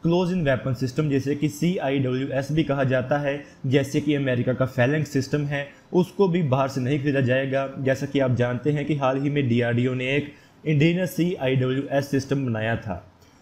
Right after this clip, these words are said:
इसके साथ ही बुलेट प्रूफ jackets, ballistic helmets, मिसाइल डिस्ट्रॉयर्स,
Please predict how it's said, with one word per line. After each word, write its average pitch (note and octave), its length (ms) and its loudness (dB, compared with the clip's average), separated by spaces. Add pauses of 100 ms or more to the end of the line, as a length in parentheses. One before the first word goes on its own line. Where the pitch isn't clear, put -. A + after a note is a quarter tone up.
(140)
इसके E3 260 2
साथ E3 300 0
ही F#3+ 60 0
बुलेट D3+ 320 0
प्रूफ D3 240 2
jackets, C3 460 0
ballistic D3 440 -2
helmets, B2+ 500 0 (260)
मिसाइल D3 420 2
डिस्ट्रॉयर्स, C3 640 -2